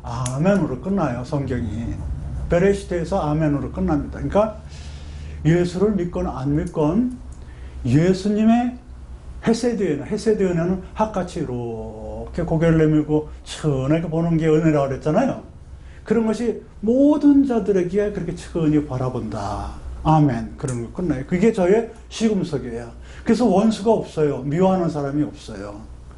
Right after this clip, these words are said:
전도의 대상자들 뿐입니다. 전도의 대상자일 뿐. 그렇다고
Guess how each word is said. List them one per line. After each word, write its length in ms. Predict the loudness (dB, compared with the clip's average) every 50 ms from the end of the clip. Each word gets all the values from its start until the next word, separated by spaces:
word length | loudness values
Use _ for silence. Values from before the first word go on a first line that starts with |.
| -18 -14 -4
전도의 440 | 0 0 2 2 2 2 2 2 0
대상자들 680 | -2 -4 -6 -6 -6 -4 -4 -2 -2 -2 -2 -4 -4 -4
뿐입니다. 480 | -4 -4 -2 -2 -2 -4 -4 -8 -12 -14 -14 -14 -4 0
전도의 380 | 2 4 4 4 4 2 2
대상자일 540 | 0 -4 -4 -4 -4 -6 -6 -8 -8 -10 -12 -8 -4
뿐. 240 | -4 -4 -4 -4 -8 -14 -18 -18 -18 -18 -18 -18 -18 -18 -16 -16 -16 -18 -18 -18 -18 -18 -18 -18 -18 -18 -16 -14 -12 -2
그렇다고 500 | 0 0 0 2 0 -2 -4 -4 -6 -8